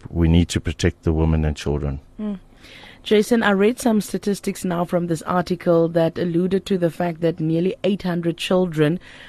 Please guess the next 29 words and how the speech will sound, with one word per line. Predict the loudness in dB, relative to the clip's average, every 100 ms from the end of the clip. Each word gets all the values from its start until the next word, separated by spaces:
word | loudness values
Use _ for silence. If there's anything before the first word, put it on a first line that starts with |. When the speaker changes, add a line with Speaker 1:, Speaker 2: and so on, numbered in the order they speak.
| -6 0
Speaker 2:
um, | 4 4 2 -2
were | 2 2
victims | 4 0 -2 0 2 2 -6 -12 -12
to | -4 -2 0 0 -2
trafficking. | 0 2 2 0 -2 -2 -2 -2 -6 -20 -16 -6
Uh, | -2
I | 0
think | 0 2 0 0
it | 0
was | 2 4 4 2 -4
within | 0 2 0 -2 0 0 -2
about, | -2 -2 0 0 -4 -10 -10 -6
uh, | -6
four | -4 2 4
years | 4 6 6 6
or | 0
so. | -4 2 4 4 0 -12 -20 -14
That | -12 -10 2 6 6 4
statistic, | 0 2 0 0 0
in | 2 4
your | 6 8
experience, | 6 2 -2 0 2 0
how | 2 4
accurate | 2 2 2 2
do | 0
you | -2
think | -2 -4
it | -4
is? | -6 -10